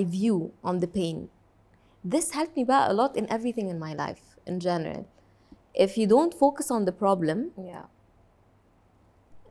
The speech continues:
Speaker 1: uh, you will not make it محور حياتي. لا،
Speaker 2: Yeah.
Speaker 1: المشكلة موجودة. أنا مش بقلل من مكان المشكلة.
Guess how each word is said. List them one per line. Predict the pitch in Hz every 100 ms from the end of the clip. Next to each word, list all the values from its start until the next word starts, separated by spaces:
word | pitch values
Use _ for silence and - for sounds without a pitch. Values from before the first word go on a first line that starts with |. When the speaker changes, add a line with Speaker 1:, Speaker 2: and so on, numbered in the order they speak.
| -
Speaker 1:
uh, | - 185 190 185 185 185 196
you |
will | 196 202 220
not | 277 -
make | 247 254 277
it | 277 277 - - - - -
محور | 214 233 294 - - 247 240 240 233 - _ _ _ _ _ _
حياتي. | - 208 202 196 190 - 151
لا، | 214 202
Speaker 2:
Yeah. |
Speaker 1:
المشكلة | 240 240 233 311 415
موجودة. | 311 196 180 233 190 -
أنا | 180
مش | 185 175
بقلل | - - 240 254 269 254
من | 185 170
مكان | 170 190 208
المشكلة. | 190 175 - 180 143